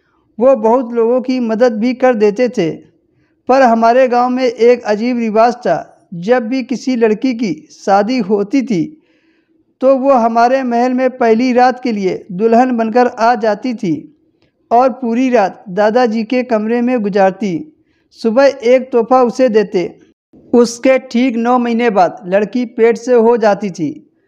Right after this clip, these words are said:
मुझे यह बात हमेशा से अजीब लगती थी। भला ये क्या तरीका है कि शादी के बाद दुल्हन दूल्हा के पास जाने की बजाय पूरी रात दादा के कमरे में गुजारती?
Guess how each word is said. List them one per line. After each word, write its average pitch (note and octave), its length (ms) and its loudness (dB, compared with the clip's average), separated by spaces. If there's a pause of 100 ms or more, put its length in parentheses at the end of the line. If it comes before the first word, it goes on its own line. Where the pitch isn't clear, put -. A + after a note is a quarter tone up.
(220)
मुझे G#3+ 240 2
यह B3+ 260 2
बात B3 240 0
हमेशा A3 400 0
से C4 260 -2
अजीब A3+ 400 -4
लगती A3+ 300 -2
थी। E3+ 420 -6 (260)
भला G#3 200 2
ये B3+ 220 -2
क्या B3+ 240 2
तरीका G#3+ 520 0
है - 260 -4 (140)
कि B3+ 140 -6
शादी G#3+ 440 0
के A#3 140 2
बाद F3+ 480 -2
दुल्हन A3+ 420 0
दूल्हा A3 300 0
के B3 180 -4
पास A#3 320 2
जाने G#3+ 320 -2
की A#3+ 160 -6
बजाय F#3 320 -2 (640)
पूरी A#3+ 340 -2
रात A#3+ 260 2
दादा G#3+ 400 0
के B3 220 -4
कमरे A3+ 380 0
में B3 140 -4
गुजारती? F#3+ 800 -4